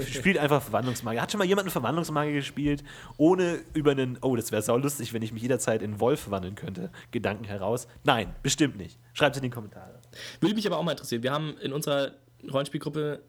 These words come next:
Speaker 1: einen, also nicht der, wo du mitspielst, logischerweise, eine Verwandlungsmagierin aus Lowlangen eben. Ich dachte, die wäre weiß, aber vielleicht ist sie auch grau. Ich hab jetzt das vielleicht auch falsch im Kopf.
Speaker 2: Wahrscheinlich ist alles falsch. Er, er setzt einfach alle Namen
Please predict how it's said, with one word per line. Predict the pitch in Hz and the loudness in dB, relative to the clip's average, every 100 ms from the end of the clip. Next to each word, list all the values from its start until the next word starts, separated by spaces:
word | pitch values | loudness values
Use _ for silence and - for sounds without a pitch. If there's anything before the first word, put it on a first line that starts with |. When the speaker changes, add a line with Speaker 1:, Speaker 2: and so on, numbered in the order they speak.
| _ | _
Speaker 1:
einen, | - 117 120 117 113 | -2 -2 -2 -4 -2
also | - 123 | -2 -2
nicht | 139 | -2
der, | 120 | -4
wo | 120 | -2
du | |
mitspielst, | 151 - - 156 - - | -4 -4 -4 -4 -8 -10
logischerweise, | 127 131 123 135 143 - - - - | -6 -4 -4 -4 -8 -12 -20 -20 -2
eine | 123 139 | 0 0
Verwandlungsmagierin | 135 143 151 143 131 131 131 131 | -2 -4 -4 -2 -4 -2 -6 -4
aus | 113 120 120 | -2 -2 -4
Lowlangen | 123 139 123 101 98 | -4 -2 -4 -4 -6
eben. | 101 98 123 - | -6 -8 -14 -14
Ich | - - | -14 -4
dachte, | - - 202 | -4 -2 -2
die | 160 | -2
wäre | 156 | -2
weiß, | 131 127 143 - | -2 -4 -6 -6
aber | 117 | -6
vielleicht | 139 | -4
ist | 143 | -6
sie | 143 | -6
auch | - | -4
grau. | 104 104 | -4 -4
Ich | 107 | -6
hab | 120 | -10
jetzt | - - | -10 -10
das | 120 | -10
vielleicht | - 113 | -8 -8
auch | 120 | -8
falsch | - 104 - - - - - - - | -8 -8 -10 -18 -20 -18 -18 -18 -8
im | 139 | -2
Kopf. | 127 123 | 2 4
Speaker 2:
Wahrscheinlich | 156 170 139 | 6 6 4
ist | |
alles | - 127 135 | 4 4 2
falsch. | - 90 98 101 | 0 0 0 0
Er, | 107 147 | 0 0
er | - | 2
setzt | 131 147 - | 2 2 0
einfach | 123 123 113 | -4 -4 -2
alle | 139 | -2
Namen | 120 110 120 127 | 0 0 0 -2